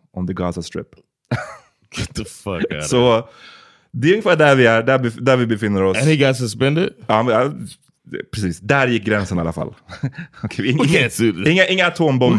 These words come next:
Speaker 2: We gotta,
Speaker 1: men allt
Speaker 2: yeah.
Speaker 1: innan dess.
Speaker 2: Everything besides that, yeah. Come on now, we're not evil.
Speaker 1: Så, eh, Eliyahu later sought to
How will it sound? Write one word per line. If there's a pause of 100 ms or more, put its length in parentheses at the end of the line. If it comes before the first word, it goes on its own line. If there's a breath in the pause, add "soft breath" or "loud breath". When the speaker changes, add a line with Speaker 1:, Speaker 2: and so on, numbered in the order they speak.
Speaker 2:
We
gotta,
Speaker 1:
men
allt
Speaker 2:
yeah.
Speaker 1:
innan
dess.
Speaker 2:
Everything
besides
that,
yeah. (1040)
Come
on
now,
we're
not
evil. (1160 loud breath)
Speaker 1:
Så, (1500)
eh, (260)
Eliyahu
later
sought
to